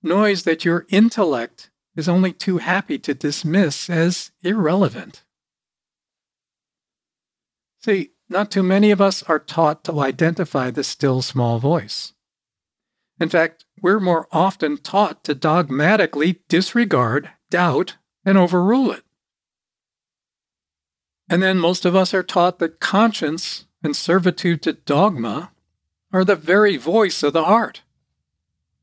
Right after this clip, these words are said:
Fact is, whenever we contemplate choosing to follow the voice of our true calling, we are assailed by conscience and guilt, as well as by doubt.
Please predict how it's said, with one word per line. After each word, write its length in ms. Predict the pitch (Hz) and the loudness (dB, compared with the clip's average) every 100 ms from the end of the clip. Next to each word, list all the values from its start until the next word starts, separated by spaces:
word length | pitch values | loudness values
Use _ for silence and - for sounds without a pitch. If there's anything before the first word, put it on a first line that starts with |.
| _ _ _ _ _ _ _ _ _ _ _ _ _ _ _ _ - | _ _ _ _ _ _ _ _ _ _ _ _ _ _ _ _ 0
Fact 260 | 202 - | 0 4
is, 320 | 202 180 160 - | 4 4 0 -4
whenever 340 | 156 165 196 190 | 0 2 2 0
we 140 | 165 | 0
contemplate 760 | 156 170 185 196 180 180 151 - | -2 2 2 2 -2 0 -2 -4
choosing 400 | - 185 170 139 | -2 0 0 -4
to 140 | 147 | -4
follow 500 | - - 127 147 196 | -6 -4 0 2 2
the 120 | 190 | 2
voice 360 | 190 196 214 - | 2 2 0 0
of 100 | 196 | 0
our 140 | 196 | 0
true 240 | 190 - 202 | -2 -2 -2
calling, 480 | - 180 190 214 202 _ _ _ _ _ _ _ _ _ _ - | 0 2 2 0 -4 _ _ _ _ _ _ _ _ _ _ -4
we 220 | 220 226 | -2 -2
are 280 | 175 190 - | -2 -4 -4
assailed 840 | 175 - - - 180 226 165 127 | -8 -8 -8 0 4 4 2 -2
by 160 | - 131 | -6 -6
conscience 640 | - - 196 214 208 196 - | -6 -2 -2 0 0 0 0
and 300 | 170 175 - | 0 0 0
guilt, 440 | 160 202 180 - _ _ _ _ _ _ _ | 2 2 0 -8 _ _ _ _ _ _ _
as 160 | - 160 | -10 -2
well 220 | 165 240 | 0 2
as 120 | 165 | 0
by 160 | - 104 | -4 -8
doubt. 420 | 98 110 101 - | -6 -8 -8 -12